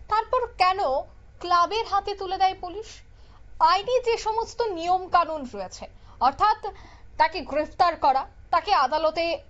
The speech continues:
প্রেরণ করা, পুলিশের রিমান্ড চাওয়া, এটাই হচ্ছে দেশের আইন। কিন্তু সেই জায়গায়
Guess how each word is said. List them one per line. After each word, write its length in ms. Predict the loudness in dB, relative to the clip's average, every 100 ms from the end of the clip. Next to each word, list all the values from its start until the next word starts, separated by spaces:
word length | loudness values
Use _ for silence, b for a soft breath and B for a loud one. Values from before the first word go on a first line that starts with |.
| -2
প্রেরণ 400 | 2 2 0 2
করা, 300 | 2 4 0 -4 -6
পুলিশের 480 | -4 -4 -4 -4
রিমান্ড 360 | -4 -2 -4 -4
চাওয়া, 380 | -2 0 2 0 B B
এটাই 240 | -2 -2 0
হচ্ছে 280 | -4 -4 -4
দেশের 320 | -4 -2 0
আইন। 200 | 0 0 -10 b b b
কিন্তু 180 | 0 0
সেই 300 | -2 -2 0
জায়গায় 600 | 2 2 2 2 2 0